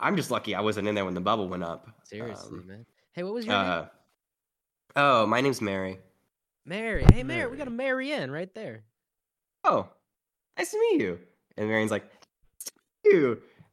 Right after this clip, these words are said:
Speaker 1: Um, <laughs> and we just kinda, like, wave each other, and then Mary's just like, "Yeah, but, like, don't go in the bubble. That's, that's a really bad idea."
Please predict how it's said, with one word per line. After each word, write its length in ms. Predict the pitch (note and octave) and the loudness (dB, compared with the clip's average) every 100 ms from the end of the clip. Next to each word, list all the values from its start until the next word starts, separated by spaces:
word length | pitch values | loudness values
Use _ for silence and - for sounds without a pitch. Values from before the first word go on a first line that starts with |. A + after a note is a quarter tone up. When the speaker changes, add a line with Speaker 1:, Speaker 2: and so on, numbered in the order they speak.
| _ - | _ -2
Speaker 1:
Um, 600 | A#2 G#2+ G2 F2+ F2+ G2 - | 2 2 0 -2 -6 -10 -12
<laughs> 180 | - - | -6 -4
and 160 | F3 - | -2 0
we 100 | F3 | 0
just 300 | - F#3 - | 0 -2 0
kinda, 180 | D#3+ C#3+ | -4 -2
like, 220 | A#2+ - _ _ _ - | -2 -6 _ _ _ -6
wave 160 | G#2+ A2+ | -2 -2
each 140 | B2 | 0
other, 240 | C3 B2 | 2 2
and 100 | A2 | 0
then 100 | G#2 | 0
Mary's 240 | G2+ G2 G2 | 0 -2 -2
just 140 | G2 | -6
like, 200 | F2+ E2 _ _ _ _ _ _ _ _ _ - | -8 -10 _ _ _ _ _ _ _ _ _ -2
"Yeah, 260 | A#2 F#2 E2+ | 0 2 0
but, 120 | F#2 | 0
like, 180 | E2+ E2+ | -2 -2
don't 220 | F#2+ F#2 | -4 -2
go 160 | F2 | -4
in 60 | E2+ | -6
the 60 | D#2+ | -8
bubble. 320 | C2+ C2 - | -10 -12 -14
That's, 200 | E2 - | -14 -12
that's 320 | D#2+ D2 - | -12 -12 -14
a 40 | C#2+ | -14
really 140 | C2+ | -14
bad 160 | A1 A1 | -14 -14
idea." 300 | - - | -14 -16